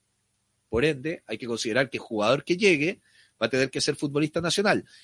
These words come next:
Yo sé que la posición que busca reforzar Colo-Colo para la próxima temporada y que es el deseo de Quinteros es un extremo izquierdo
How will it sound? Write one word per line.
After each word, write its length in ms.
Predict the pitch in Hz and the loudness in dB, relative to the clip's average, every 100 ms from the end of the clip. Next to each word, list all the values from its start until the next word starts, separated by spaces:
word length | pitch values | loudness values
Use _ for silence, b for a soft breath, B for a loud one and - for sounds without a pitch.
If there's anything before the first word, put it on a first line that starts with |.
| b - | b -2
Yo 100 | 123 | 0
sé 120 | 185 | 4
que 80 | 226 | 4
la 120 | 202 | 4
posición 460 | 196 160 143 208 | 2 2 2 0
que 100 | 202 | 4
busca 220 | 196 196 196 | 2 2 0
reforzar 400 | 175 151 185 180 | 0 -4 -4 -2
Colo-Colo 340 | 170 170 180 | -2 0 -2
para 180 | 165 143 | 0 -4
la 100 | 135 | -4
próxima 340 | 151 165 160 | -4 -4 -4
temporada 480 | 151 139 143 156 139 | -6 -6 -2 0 0
y 40 | 120 | -2
que 80 | 120 | -4
es 60 | |
el 80 | 117 | -6
deseo 300 | 113 - 120 | -6 -2 -2
de 100 | 120 | -2
Quinteros 540 | 131 143 156 156 170 139 | -6 -6 -4 -2 -6 -6
es 240 | 135 - | -6 -6
un 140 | 120 127 | -8 -8
extremo 360 | - 135 139 | -6 -4 -4
izquierdo 540 | 156 - 196 147 196 | -2 4 4 4 -2